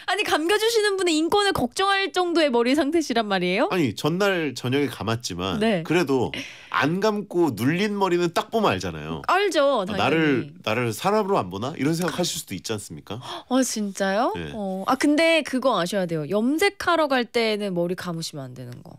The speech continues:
Speaker 1: 알-, 아시죠?
Speaker 2: 염색을 안 합니다.
Speaker 1: 아, 그렇군요. 네.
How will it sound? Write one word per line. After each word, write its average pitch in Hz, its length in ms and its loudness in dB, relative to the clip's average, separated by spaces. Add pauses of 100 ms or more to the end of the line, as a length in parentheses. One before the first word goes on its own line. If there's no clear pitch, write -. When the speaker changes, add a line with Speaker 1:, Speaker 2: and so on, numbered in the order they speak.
(160)
Speaker 1:
알-, 151 240 -6 (120)
아시죠? 175 540 -4
Speaker 2:
염색을 85 420 -8
안 76 140 -14
합니다. 76 340 -16
Speaker 1:
아, 90 120 -12
그렇군요. - 360 -18
네. - 80 -20